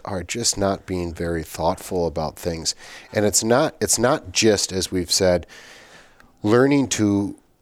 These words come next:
to understand the other person's point of view.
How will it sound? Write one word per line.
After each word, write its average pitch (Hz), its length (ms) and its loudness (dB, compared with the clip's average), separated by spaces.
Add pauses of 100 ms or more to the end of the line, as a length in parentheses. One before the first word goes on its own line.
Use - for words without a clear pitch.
(120)
to - 180 -4
understand 104 840 2
the 92 100 -2
other 92 180 0
person's 87 460 -6
point 90 340 -4
of 80 140 -8
view. 82 320 -4